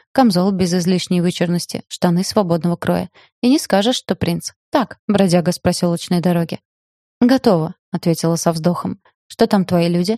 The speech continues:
Нашли гадалку?» «Нашли». Киан отвел взгляд. «Что-то не так?» Я мигом уловила смену настроения. «Она мертва, Аня.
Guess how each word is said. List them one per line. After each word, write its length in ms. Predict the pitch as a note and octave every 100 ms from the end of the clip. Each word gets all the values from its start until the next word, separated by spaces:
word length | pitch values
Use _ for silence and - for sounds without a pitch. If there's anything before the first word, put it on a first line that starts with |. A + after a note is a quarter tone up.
| -
Нашли 300 | F#3 - A#3+
гадалку?» 520 | C4+ B3 F#3+ - - - _ _ _ -
«Нашли». 440 | F#3 - E3+ F3 _ _ _
Киан 240 | - F3+ G3
отвел 260 | G#3 F3+
взгляд. 420 | F3 E3 E3+ E3+ - _ _ _ -
«Что-то 340 | - E3+ F3+
не 120 | F3+
так?» 280 | A3 C#4 - _ _
Я 180 | F3+ F#3
мигом 280 | F3+ E3+ A#3+
уловила 360 | G#3+ E3+ F3 G3
смену 340 | - E3+ E3+
настроения. 640 | F3 - F3+ F3+ F3 F#3+ - _ _ _
«Она 240 | G3+ F#3+ F3+
мертва, 380 | F#3+ - A3+ F#3+
Аня. 260 | F3 -